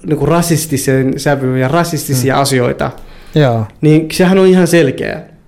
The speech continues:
Speaker 1: Ja nyt vielä viime aikoina on, on tota, myöskin tullut esiin, että yhä enemmän perussuomalaisia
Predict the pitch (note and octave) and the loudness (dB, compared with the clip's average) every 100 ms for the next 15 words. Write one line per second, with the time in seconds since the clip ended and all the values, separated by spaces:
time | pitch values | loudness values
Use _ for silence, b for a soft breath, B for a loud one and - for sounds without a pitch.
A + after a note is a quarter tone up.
0 | b b b b D3+ D3+ - - F3 G3 | b b b b 0 -2 -8 -4 0 0
1 | F#3+ F#3+ E3 D3 E3 D3+ C3 C3 C3 B2+ | 0 0 2 2 2 2 0 0 0 -2
2 | B2+ B B B B - D3 C#3 C#3 D3 | -6 B B B B -2 0 0 0 -2
3 | C3+ C3 C3 C#3+ C3 C3 - - C#3 C#3+ | -2 -2 -2 0 0 0 -4 -4 -4 -2
4 | C3 C#3+ C#3+ D#3+ D#3 C#3+ B2+ B2+ - B2+ | -2 0 2 0 0 -2 -2 -4 -6 -6
5 | - D#3+ D3 D3+ E3+ E3+ D3 B2+ A#2 - | -4 -2 0 2 2 4 2 0 -4 -10
6 | - C#3+ C#3+ C3 - B2+ A#2+ A#2 A#2 A2+ | -6 -2 -2 -4 -4 -2 -2 -2 -2 -4
7 | B2+ A#2 | -6 -6